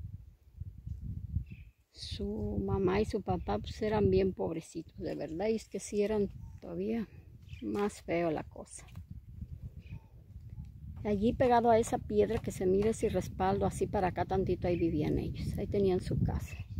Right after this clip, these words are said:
de cercadito, pues. Y eran muchos niños, eran como ocho, eran nueve, ¿verdad? Eran nueve niños.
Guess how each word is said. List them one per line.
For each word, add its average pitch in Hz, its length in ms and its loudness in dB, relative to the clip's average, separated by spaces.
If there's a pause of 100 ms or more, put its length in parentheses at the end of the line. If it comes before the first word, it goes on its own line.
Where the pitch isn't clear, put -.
(140)
de - 140 -8
cercadito, - 720 2 (100)
pues. 202 140 2 (1800)
Y 208 160 6
eran 226 260 8
muchos 208 420 4
niños, 247 460 4
eran 202 240 6
como 165 680 0 (960)
ocho, 240 580 0 (120)
eran 262 220 0
nueve, 233 320 2
¿verdad? 208 280 -2 (2500)
Eran 208 360 6
nueve 202 380 8
niños. 190 560 8